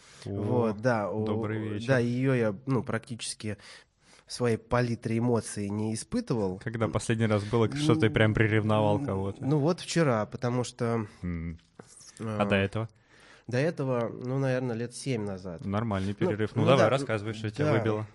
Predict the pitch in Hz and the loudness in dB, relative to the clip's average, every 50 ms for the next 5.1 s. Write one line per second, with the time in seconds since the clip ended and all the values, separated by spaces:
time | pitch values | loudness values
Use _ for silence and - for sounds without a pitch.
0 | _ _ _ _ _ _ _ _ _ _ _ - 160 165 151 131 131 147 135 - | _ _ _ _ _ _ _ _ _ _ _ -2 0 2 2 2 2 0 0 0
1 | 143 135 139 139 139 147 151 185 214 240 220 - - - - 131 120 120 117 113 | -2 -2 0 0 0 0 2 2 0 0 -2 -4 -8 -8 -4 -4 -2 -2 -2 -2
2 | 113 98 - - _ _ _ _ _ _ _ _ _ _ _ _ - 127 - - | -4 -6 -8 -12 _ _ _ _ _ _ _ _ _ _ _ _ -14 -12 -4 -2
3 | 147 135 123 123 110 - - - 104 101 98 98 - - 123 - - - 127 - | 0 0 0 0 -2 -2 -4 -6 -6 -4 -4 -6 -6 -8 -10 -10 -8 -8 -6 -6
4 | 120 113 113 - 139 180 220 214 135 98 - - 110 107 120 156 165 151 127 113 | -6 -8 -6 -4 -2 -2 0 0 -2 -4 -6 -6 -4 -2 -2 -2 0 0 -2 -2
5 | 101 | -4